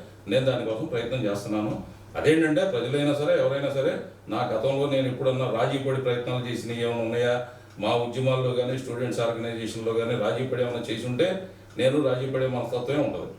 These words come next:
అలా కాని పక్షంలో మీరు గతాన్ని చూసుకుంటే నా క్యారెక్టర్ ఏంటి, నేను చేసింది ఏంటి అన్నది తెలుసుద్ది. నేను దాన్నే కంటిన్యూ చేస్తాను, నా భావాలు మార్చుకోను, నా క్యారెక్టర్ మార్చుకోను, అలాగే కంటిన్యూ చేస్తాను. కాబట్టి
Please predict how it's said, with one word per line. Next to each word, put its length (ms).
అలా 160
కాని 320
పక్షంలో 640
మీరు 160
గతాన్ని 560
చూసుకుంటే 320
నా 220
క్యారెక్టర్ 400
ఏంటి, 220
నేను 140
చేసింది 420
ఏంటి 140
అన్నది 300
తెలుసుద్ది. 480
నేను 200
దాన్నే 280
కంటిన్యూ 540
చేస్తాను, 400
నా 80
భావాలు 540
మార్చుకోను, 500
నా 80
క్యారెక్టర్ 460
మార్చుకోను, 600
అలాగే 340
కంటిన్యూ 380
చేస్తాను. 380
కాబట్టి 360